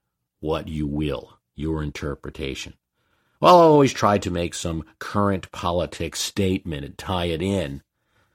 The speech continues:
I kinda don't mind keeping it more and more at the inference level.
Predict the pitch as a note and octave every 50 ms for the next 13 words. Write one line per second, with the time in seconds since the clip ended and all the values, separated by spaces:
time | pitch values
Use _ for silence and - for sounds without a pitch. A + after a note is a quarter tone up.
0 | _ _ _ _ - A2+ A2+ - - - D#3 F#3 F#3+ F3+ D#3+ D3 C3+ A2+ A2 A2+
1 | A2+ A2 G#2+ G#2 - - - B2+ B2 - - A#2+ A2+ G#2+ G2+ - - - - G2
2 | G2+ A2 B2 A#2+ A#2 A2+ G#2+ G2 G2 G#2 G#2 G#2+ G2+ G2 F#2+ F#2+ F#2 - G2 G2
3 | - - A2+ A#2+ A#2+ A2+ A2+ G2+ - - G2+ F#2 F2 E2+ - E2+ E2 F2 D#2 D2
4 | C#2 C2+ B1 -